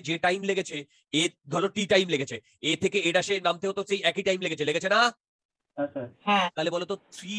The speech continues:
Speaker 1: by টি, একে আমি ভিবি বলতে পারি?
Speaker 2: হ্যাঁ, স্যার।
Speaker 1: আর ওয়ান by T, একে ইউ বলতে পারি?
Speaker 2: হ্যাঁ।
Speaker 1: এবার বলো, কে বেশি, ভিবি না ইউ?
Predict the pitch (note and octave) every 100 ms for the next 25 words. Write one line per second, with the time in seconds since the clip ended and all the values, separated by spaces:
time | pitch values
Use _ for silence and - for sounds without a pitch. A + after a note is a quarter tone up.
0 | G3+ F#3+ F#3+ G3 - _ - G3+ F3+ F3+
1 | D#3 F#3 F#3 D3+ F3 F#3 F#3+ G3+ F#3+ A2+
2 | _ _ _ _ _ _ _ _ _ C#3+
3 | C#3+ A#2 - _ - C#3 C#3 - _ C3
4 | D#3+ F#3+ F#3+ F#3+ F#3+ F#3+ F3 F#3 E3 F3+
5 | F#3 G3 F3 A2 _ _ _ _ _ _
6 | - B2+ B2+ _ _ C3+ D3 D3+ E3 D#3
7 | C#3 B2 A2 - - G#2+ C3+ E3 D#3 C#3
8 | A#2+